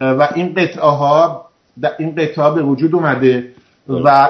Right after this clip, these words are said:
Speaker 1: این کتابی که من دارم از رابرت آیزنمن و، اه، مایکل وایزه که دربارهٔ کومران روله، همین چیزی که چون روله‌های کاغذیه که در، اه، ن-، اسرائیل امروز، کشور اسرائیل پیدا شده و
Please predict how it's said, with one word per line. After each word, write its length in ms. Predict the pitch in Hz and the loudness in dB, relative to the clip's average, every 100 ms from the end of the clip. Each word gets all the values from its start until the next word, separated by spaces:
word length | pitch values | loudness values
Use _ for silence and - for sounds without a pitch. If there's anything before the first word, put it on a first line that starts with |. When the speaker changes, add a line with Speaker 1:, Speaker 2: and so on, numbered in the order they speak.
| - | 0
Speaker 1:
این 120 | 180 | -4
کتابی 340 | 180 160 165 | -2 -2 -2
که 100 | 180 | -2
من 160 | 175 156 | -2 0
دارم 240 | 147 156 | 0 2
از 220 | 170 165 147 | 0 -2 -2
رابرت 360 | 135 139 135 - | -2 -2 -4 -2
آیزنمن 680 | 135 131 135 135 135 156 160 | 0 0 -4 -4 -2 -2 0
و، 40 | |
اه، 560 | 143 135 135 131 127 123 | 2 4 2 0 -4 -2
مایکل 480 | 131 135 131 151 127 | -2 -2 -2 -6 -2
وایزه 600 | 131 139 160 165 165 165 | 2 2 0 -2 -4 -4
که 420 | 165 151 151 147 - _ _ - | -4 -2 0 -2 -8 _ _ -2
دربارهٔ 420 | 139 139 139 156 | 2 4 2 -2
کومران 600 | 170 180 151 139 139 135 | -6 -6 -4 -2 0 0
روله، 440 | 131 131 139 135 123 | -2 0 0 -2 -4
همین 260 | 135 151 151 | -4 -2 -4
چیزی 240 | 156 143 | -6 -4
که 100 | 160 | -4
چون 260 | 156 135 131 | -4 -4 -2
روله‌های 640 | 135 143 139 131 151 165 | 2 4 4 2 2 0
کاغذیه 680 | 160 151 123 127 117 131 160 | 0 0 2 0 -2 -2 -2
که 160 | 160 151 | -2 0
در، 300 | 139 131 131 - _ _ _ 123 | 2 0 -2 -14 _ _ _ -4
اه، 200 | 120 120 | -2 -2
ن-، 280 | 135 135 - | -4 -6 -4
اسرائیل 540 | 131 - 139 127 151 151 | -6 -4 -2 0 0 0
امروز، 460 | 139 127 151 156 | -2 0 0 0
کشور 380 | - 127 143 143 | -4 -2 0 0
اسرائیل 540 | 147 131 - 123 135 | -2 -4 -6 -2 -2
پیدا 460 | 147 123 143 120 123 | -2 -8 -4 -2 -2
شده 400 | 127 123 131 151 | -2 0 2 2
و 280 | 147 131 | 2 2